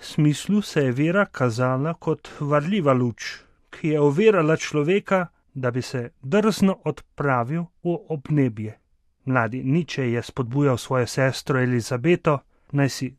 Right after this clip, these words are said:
drzne stopiti na nove poti, v negotovosti samostojne hoje, in dodal: "Na tej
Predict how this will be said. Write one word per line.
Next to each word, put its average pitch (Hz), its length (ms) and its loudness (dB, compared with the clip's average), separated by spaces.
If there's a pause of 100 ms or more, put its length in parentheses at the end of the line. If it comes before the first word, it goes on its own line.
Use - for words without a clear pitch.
drzne 196 500 2
stopiti 190 500 -8
na 180 140 2
nove 180 300 6
poti, 120 440 -8 (280)
v 139 80 -4
negotovosti 135 920 0
samostojne 151 840 0 (160)
hoje, 117 340 0 (260)
in 135 140 2
dodal: 143 420 2 (340)
"Na 147 160 2
tej 262 200 0